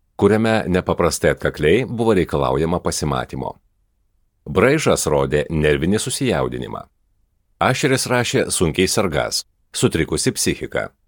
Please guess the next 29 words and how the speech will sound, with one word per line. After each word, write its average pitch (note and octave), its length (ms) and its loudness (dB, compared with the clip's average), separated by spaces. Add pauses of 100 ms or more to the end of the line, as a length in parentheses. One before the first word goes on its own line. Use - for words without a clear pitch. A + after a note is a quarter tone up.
(160)
ir F2+ 160 0
todėl A2+ 260 4
norys G#2 320 2
būtinai E2+ 340 2
pamatyti G#2+ 560 -2
mane, B1 300 -6 (340)
savo D#2+ 300 2
geriausią E2 520 2
ir G2+ 140 2
vienintelį G2 560 2
draugą, B1+ 440 0 (420)
tikėdamasis, E2+ 720 2
jog D#2+ 160 2
mano D#2+ 240 2
giedra C#2+ 300 2
nuotaika G#2 480 0 (240)
gal B2+ 200 0
kiek A#2+ 240 0
palengvins D2+ 580 0
jo B1 140 2
kančias. - 640 -4 (880)
Pats C#3 220 2
laiško G#2+ 400 2
tonas, D3 580 0
kuriuo F#2+ 300 4
jis D2 180 0
pasakojo D#2 540 -2
apie D2 320 -4
šiuos E2 400 -2